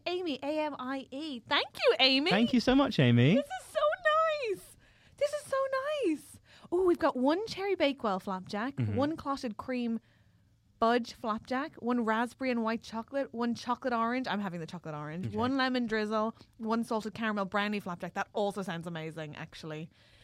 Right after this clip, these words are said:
Speaker 1: Goodness me. Thank you, Amy.
Speaker 2: What a joy. Yeah, thank you so much, Amy. Really
Speaker 1: Which
Speaker 2: appreciate
Speaker 1: one
Speaker 2: that.
Speaker 1: do you think?
Speaker 2: I w-,
Speaker 1: Um,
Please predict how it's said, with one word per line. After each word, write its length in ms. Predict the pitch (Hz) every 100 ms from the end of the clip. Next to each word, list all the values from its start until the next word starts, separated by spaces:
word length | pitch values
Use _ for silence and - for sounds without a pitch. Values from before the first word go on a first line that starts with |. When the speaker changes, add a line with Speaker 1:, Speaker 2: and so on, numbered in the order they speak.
| - -
Speaker 1:
Goodness 560 | - 453 277 254 214 -
me. 380 | 226 247 254 196
Thank 360 | - 466 -
you, 120 | 392 -
Amy. 300 | 214 254 330
Speaker 2:
What 100 | 247
a 20 |
joy. 220 | 208 277 285
Yeah, 120 | 311
thank 260 | 403 427 330
you 60 |
so 140 | 311 381
much, 280 | 311 147
Amy. 240 | 131 165 277
Really 60 | 294
Speaker 1:
Which 0 | 285
Speaker 2:
appreciate 60 | 254 453
Speaker 1:
one 60 | -
Speaker 2:
that. 100 | 392
Speaker 1:
do 60 |
you 60 | 381
think? 180 | - - - -
Speaker 2:
I 60 | -
w-, 140 | 311
Speaker 1:
Um, 300 | 294 294 294